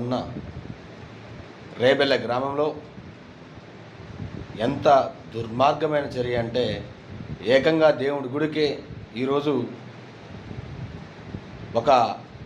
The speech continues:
పార్టీ కలర్ వేయటం. నిజంగా ఇది ఎంత హేళనమైన చర్య ఒకసారి ప్రజలందరూ గమనించాలని, ముఖ్యంగా సంబంధించిన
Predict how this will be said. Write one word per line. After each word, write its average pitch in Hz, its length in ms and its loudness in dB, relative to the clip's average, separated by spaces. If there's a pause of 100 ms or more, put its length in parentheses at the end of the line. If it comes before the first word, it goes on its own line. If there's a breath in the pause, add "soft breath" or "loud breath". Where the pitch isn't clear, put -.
(260)
పార్టీ 143 300 2 (100)
కలర్ 135 200 2
వేయటం. 143 300 2 (680)
నిజంగా 165 420 6 (540)
ఇది 147 140 -2 (140)
ఎంత 127 200 0 (760)
హేళనమైన 160 560 4
చర్య 143 300 4
ఒకసారి 127 340 2 (1400)
ప్రజలందరూ 147 440 6 (120)
గమనించాలని, 151 640 4 (360)
ముఖ్యంగా 170 400 4 (840)
సంబంధించిన 165 500 4